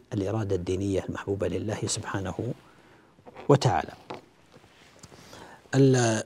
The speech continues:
<clears throat> الأمر الثالث هو البحث عن الجانب الخفي في القدر، مما لا يجوز في قضاء القدر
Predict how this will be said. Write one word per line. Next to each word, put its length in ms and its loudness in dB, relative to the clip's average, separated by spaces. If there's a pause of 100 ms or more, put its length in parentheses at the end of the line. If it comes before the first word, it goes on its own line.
(100)
<clears throat> 400 6
الأمر 320 8
الثالث 600 6 (120)
هو 300 10 (1000)
البحث 520 4 (960)
عن 180 6
الجانب 540 4
الخفي 440 0
في 80 -4
القدر، 400 -4 (1300)
مما 200 0
لا 120 2
يجوز 420 4 (960)
في 120 -2
قضاء 280 6
القدر 440 4